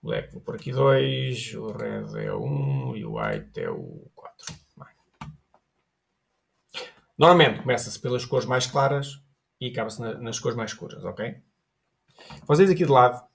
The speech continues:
têm aqui uma opção que é auto. Ou seja, ele faz aqui, ele vai buscar o branco, vai buscar o preto, faz isso. Vocês podem fazer aqui um customize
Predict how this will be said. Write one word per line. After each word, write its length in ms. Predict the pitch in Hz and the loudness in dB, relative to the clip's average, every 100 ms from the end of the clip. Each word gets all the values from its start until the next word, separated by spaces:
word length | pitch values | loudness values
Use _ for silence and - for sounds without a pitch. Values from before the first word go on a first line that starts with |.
| _ _ _ _ _ _ _ - | _ _ _ _ _ _ _ -2
têm 180 | 135 | -2
aqui 120 | 135 135 | 2 4
uma 120 | 131 | 4
opção 460 | 123 - 123 123 - - _ _ _ _ _ - - - _ _ _ _ _ | 2 0 0 -2 -10 -20 _ _ _ _ _ -16 -14 -14 _ _ _ _ _
que 140 | 131 | 2
é 300 | 123 123 - _ _ _ _ _ _ _ _ _ _ _ _ _ - | 2 2 -4 _ _ _ _ _ _ _ _ _ _ _ _ _ -2
auto. 260 | 110 95 - | -2 -2 -12
Ou 100 | - _ _ _ - | -18 _ _ _ -10
seja, 240 | 110 123 | -10 -8
ele 80 | 110 | -6
faz 180 | 127 110 | -4 -6
aqui, 180 | 113 120 | -6 -6
ele 100 | 110 | -4
vai 120 | 104 | -6
buscar 240 | - 107 | -8 -8
o 80 | 95 | -6
branco, 160 | 120 113 | -8 -8
vai 80 | |
buscar 160 | - 104 | -12 -12
o 20 | |
preto, 340 | - 117 - _ _ - | -8 -8 -8 _ _ -10
faz 180 | 107 107 | -10 -8
isso. 200 | - - _ | -16 -20 _
Vocês 220 | - 143 156 | -2 0 4
podem 240 | 160 147 | 4 4
fazer 220 | 139 143 | 2 0
aqui 200 | 139 147 | 0 0
um 60 | 143 | 0
customize 680 | 139 139 123 120 123 - | -2 -2 -2 -2 -4 -8